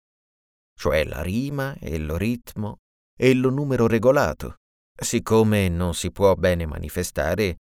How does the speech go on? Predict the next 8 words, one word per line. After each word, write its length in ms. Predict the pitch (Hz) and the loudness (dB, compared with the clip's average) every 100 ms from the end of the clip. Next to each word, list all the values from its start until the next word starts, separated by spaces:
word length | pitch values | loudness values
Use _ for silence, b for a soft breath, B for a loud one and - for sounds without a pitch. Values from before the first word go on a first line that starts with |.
| - | -4
la 180 | 123 123 | 0 2
bellezza 520 | 123 120 120 - 107 | 4 4 2 0 -4
d'una 240 | 107 107 | -4 -2
donna, 460 | 107 113 82 73 73 _ _ _ | 0 0 -2 -6 -10 _ _ _
quando 440 | - 95 101 104 110 | 2 4 4 4 4
l'adornamenti 1080 | 98 98 104 95 98 110 104 98 92 85 82 | 4 2 0 0 0 0 -2 -4 -4 -6 -4
della 300 | 92 85 85 | -2 -2 -4
zimare 680 | 82 90 98 120 90 76 | -4 -2 -2 -2 -6 -8